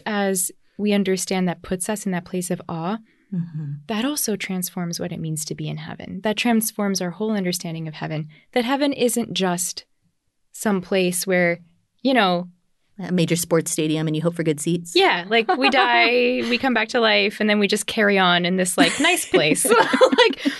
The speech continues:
Speaker 1: where we don't have to cry anymore. Like, it's so much more than that. And it's a place, kind of as you were alluding to, sister, um, of family.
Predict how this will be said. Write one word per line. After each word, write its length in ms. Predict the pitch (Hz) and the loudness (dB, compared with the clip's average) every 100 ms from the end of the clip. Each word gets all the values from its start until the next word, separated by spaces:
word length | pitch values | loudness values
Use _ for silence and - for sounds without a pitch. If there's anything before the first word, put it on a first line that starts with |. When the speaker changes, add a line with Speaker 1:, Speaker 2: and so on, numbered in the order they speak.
| 277 - | -6 0
Speaker 1:
where 240 | 294 302 | 2 4
we 80 | 311 | 4
don't 160 | 311 | 4
have 160 | 320 311 | 2 0
to 80 | 359 | 0
cry 260 | 415 381 | 2 2
anymore. 440 | 190 180 185 185 208 | 0 0 2 4 4
Like, 300 | 427 403 - - - - _ | 6 4 2 -10 -18 -20 _
it's 200 | 277 233 | -2 0
so 560 | - - 214 202 202 202 | 0 2 2 2 2 2
much 380 | 190 180 180 - | 0 0 -2 -2
more 220 | 175 175 | -2 -2
than 120 | 190 | -2
that. 200 | 180 175 - | -2 -2 0
And 180 | 208 208 | 0 2
it's 220 | 220 233 | 2 2
a 60 | |
place, 440 | 220 - 202 190 - | -2 -2 -2 -2 -4
kind 300 | - 214 202 | -6 -2 0
of 100 | 180 | 0
as 160 | 185 | -2
you 80 | 190 | -2
were 120 | 180 175 | -2 -4
alluding 320 | 175 185 185 | -4 -4 -4
to, 120 | 185 | -6
sister, 520 | 175 175 - 170 165 - | -8 -8 -8 -8 -10 -10
um, 320 | 175 165 170 - _ 190 | -10 -8 -12 -14 _ -6
of 100 | 175 | -6
family. 640 | - 175 185 170 - 180 | -8 -10 -8 -10 -12 -14